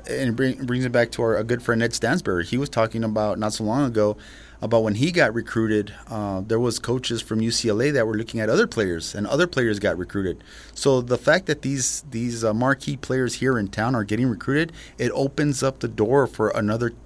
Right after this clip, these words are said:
another player to be discovered. You just never know. Some high school coaches, you know, there's some high school coaches advocate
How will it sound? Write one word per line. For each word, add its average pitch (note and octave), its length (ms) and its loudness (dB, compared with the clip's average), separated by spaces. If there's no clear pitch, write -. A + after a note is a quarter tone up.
another G#2+ 300 0
player C3 320 2
to A2+ 80 2
be G#2 160 -2
discovered. G#2 540 -2
You G2+ 100 -2
just G#2+ 300 -2
never G2+ 280 0
know. B2 300 0
Some D3+ 240 2
high C#3+ 180 2
school B2 220 0
coaches, F#2+ 440 -4
you G2+ 80 -2
know, G2+ 120 -2
there's G2 120 -4
some G#2+ 140 -4
high A2+ 140 0
school - 180 -4
coaches A2+ 420 -4
advocate B2 560 0